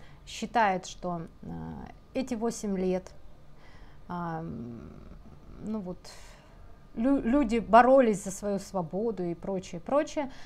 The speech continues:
На самом деле люди просто стали заложниками ситуации, когда России очень нужен был сухопутный проезд в Крым, а Украина, конечно же, на это не соглашалась.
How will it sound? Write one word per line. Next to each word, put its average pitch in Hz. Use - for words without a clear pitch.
На 208
самом 196
деле 302
люди 208
просто 262
стали 185
заложниками 202
ситуации, 180
когда 226
России 214
очень 269
нужен 214
был 175
сухопутный 254
проезд 208
в -
Крым, 415
а 240
Украина, 302
конечно 262
же, 247
на 208
это 226
не 214
соглашалась. 202